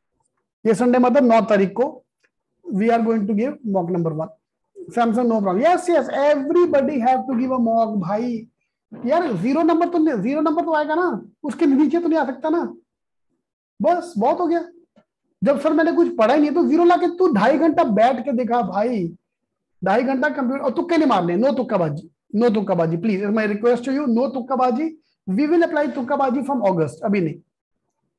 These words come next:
अभी तुक्के नहीं मारने, ठीक है जी?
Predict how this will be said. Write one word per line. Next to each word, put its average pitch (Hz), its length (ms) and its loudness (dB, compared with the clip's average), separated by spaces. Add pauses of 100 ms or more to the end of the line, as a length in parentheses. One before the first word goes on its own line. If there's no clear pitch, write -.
अभी 226 200 0
तुक्के 240 220 -2
नहीं 214 100 0
मारने, 156 380 -4 (1400)
ठीक 226 100 0
है 262 80 4
जी? 247 260 -2